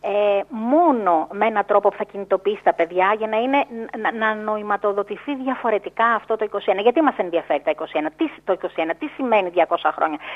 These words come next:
τι ακριβώς γιορτάζουμε, να κοιτάξουμε τον εαυτό μας στον καθρέφτη, να αναστοχαστούμε. Ε, παράγονται νέες μορφές ιστορικού κειμένου, αυτό που λέτε, δηλαδή οι, οι ψηφιακές αναπαραστάσεις. Εμ, η,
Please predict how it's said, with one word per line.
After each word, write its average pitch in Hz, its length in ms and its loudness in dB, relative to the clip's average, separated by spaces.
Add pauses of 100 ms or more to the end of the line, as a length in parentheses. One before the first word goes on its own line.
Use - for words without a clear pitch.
τι 320 100 6
ακριβώς 233 360 2
γιορτάζουμε, 156 580 2
να 175 60 -2
κοιτάξουμε 285 380 2
τον 254 160 4
εαυτό 180 260 0
μας 156 80 0
στον 160 120 -4
καθρέφτη, 151 440 0
να 214 80 -2
αναστοχαστούμε. 233 680 0 (680)
Ε, - 80 6 (120)
παράγονται 240 560 6
νέες 196 260 4
μορφές 175 420 4
ιστορικού 170 480 0
κειμένου, 165 360 2
αυτό 175 180 2
που 277 120 0
λέτε, 202 320 6
δηλαδή 185 340 2
οι, 180 320 0 (760)
οι 202 140 0
ψηφιακές 214 560 2
αναπαραστάσεις. 247 840 2 (640)
Εμ, 175 580 0
η, 180 440 -4